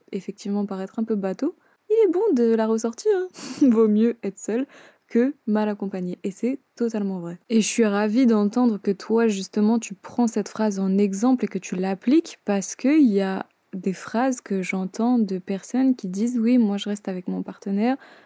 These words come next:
ma meuf, mon mec, euh, mais je sais que je finirai pas ma vie avec. » Et je n'en vois pas l'intérêt, en fait, de dire ça.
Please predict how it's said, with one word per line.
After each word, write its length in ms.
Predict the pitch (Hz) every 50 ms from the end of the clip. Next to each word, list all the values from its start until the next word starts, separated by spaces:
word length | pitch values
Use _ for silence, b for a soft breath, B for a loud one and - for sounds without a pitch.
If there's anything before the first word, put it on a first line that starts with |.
| B B B
ma 140 | - 190 185
meuf, 340 | 180 185 196 220 240 233 -
mon 200 | 214 196 185 185
mec, 320 | 190 196 226 254 - - _ -
euh, 60 | 185 185
mais 180 | 190 185 185
je 140 | 180 180 185
sais 160 | 175 - 240
que 220 | 240 - 220 196 185
je 120 | 175 -
finirai 320 | - 196 190 190 185 185
pas 120 | 185 - 196
ma 140 | 190 185 185
vie 180 | 180 190 214
avec. » 520 | 220 214 202 202 202 - - - - - - -
Et 200 | - 214 214 208
je 360 | 196 190 196 196 208 214 214
n'en 420 | 208 208 208 208 208 202 208 202 202
vois 460 | 190 - - 202 202 202 202 196 _ _ _ -
pas 180 | 254 277 294
l'intérêt, 680 | 294 269 247 240 247 247 240 - - 240 226 220 226 226
en 120 | 220 202 190
fait, 380 | 185 - 202 196 202 - - _ 214
de 300 | 202 196 196 190 190 185
dire 280 | 185 202 202 196 -
ça. 220 | - - 196 196